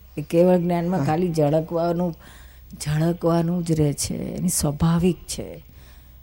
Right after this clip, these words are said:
Speaker 1: જે અરીસાનો સ્વભાવ છે, જેટલા પણ ઓબ્જેક્ટ્સ એની સામે આવે તો એ બધા પ્રતિબિંબિત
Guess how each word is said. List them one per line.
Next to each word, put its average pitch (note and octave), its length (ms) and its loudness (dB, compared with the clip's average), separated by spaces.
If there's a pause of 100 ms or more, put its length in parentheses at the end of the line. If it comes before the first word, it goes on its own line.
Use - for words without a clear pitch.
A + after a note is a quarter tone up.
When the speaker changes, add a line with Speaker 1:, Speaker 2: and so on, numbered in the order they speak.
Speaker 1:
જે F3 120 -2
અરીસાનો E3+ 640 0
સ્વભાવ F3 480 -2
છે, - 200 -4
જેટલા E3 480 -2
પણ E3+ 260 -4 (500)
ઓબ્જેક્ટ્સ F3 600 -2
એની F3 200 2
સામે E3+ 440 -2
આવે F3+ 320 -2
તો A3 160 -8
એ G#3 40 -6
બધા G#3+ 320 -6
પ્રતિબિંબિત F#3 1040 -2